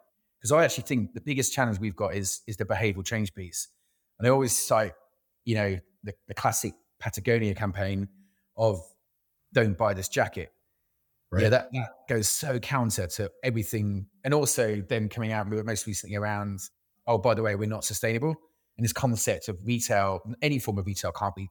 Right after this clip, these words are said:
Speaker 1: truly sustainable 'cause you're still actually utilizing and burning, you know, Earth's resource to, to facilitate the production of anything, really. So I think Patagonia are, like, those massive trailblazers of that thinking of almost anti-consumption, but the concept of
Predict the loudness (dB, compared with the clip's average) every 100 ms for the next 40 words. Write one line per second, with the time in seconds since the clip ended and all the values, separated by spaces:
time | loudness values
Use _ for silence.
0 | -6 0 0 0 -4 -2 -2 -2 -4 -4
1 | -6 _ _ _ -4 2 4 4 0 _
2 | -6 -4 -2 -4 -6 _ -10 -6 0 2
3 | 2 0 -4 -2 0 2 0 -4 -6 -4
4 | -2 -2 -2 -2 -2 -8 -12 _ _ 2
5 | 4 4 2 -2 -6 -4 -4 -4 -10 _
6 | -12 -6 -2 0 -2 -4 -6 -6 -4 0
7 | 0 0 -4 -8 -6 -8 -12 _ _ _
8 | _ _ -6 4 6 6 2 -2 0 -2
9 | 0 -2 -2 -4 -4 -2 0 -2 -6 0
10 | 2 2 0 -2 -2 -6 -6 -8 -10 _
11 | _ _ _ 0 4 4 2 -2 -2 0
12 | -2 -2 -2 -4 -6 -6 -4 -4 -4 -4
13 | -2 -2 -2 -4 -2 -4 -6 -10 0 0
14 | 2 -2 -4 -6 -8